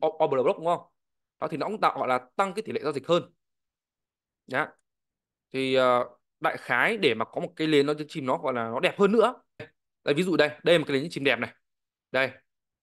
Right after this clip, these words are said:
người để ý nhá, đây là một cây nến nhấn chìm rất là đẹp. Đây, cây nến này.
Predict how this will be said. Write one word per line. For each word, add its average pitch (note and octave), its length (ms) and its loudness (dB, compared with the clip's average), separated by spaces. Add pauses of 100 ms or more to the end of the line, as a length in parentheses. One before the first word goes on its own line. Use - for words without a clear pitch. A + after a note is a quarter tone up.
người A#2+ 120 -4
để A2+ 80 0
ý A2+ 80 0
nhá, D#3+ 140 2
đây D#3 300 4
là B2+ 80 -2
một B2+ 80 -8
cây C3+ 60 -2
nến B2 80 -2
nhấn C3+ 120 -6
chìm B2+ 140 -6
rất F#3 80 2
là G3+ 60 2
đẹp. A#2+ 200 0 (800)
Đây, C3 200 0
cây A#2+ 80 -6
nến B2 100 -2
này. C#3 100 -2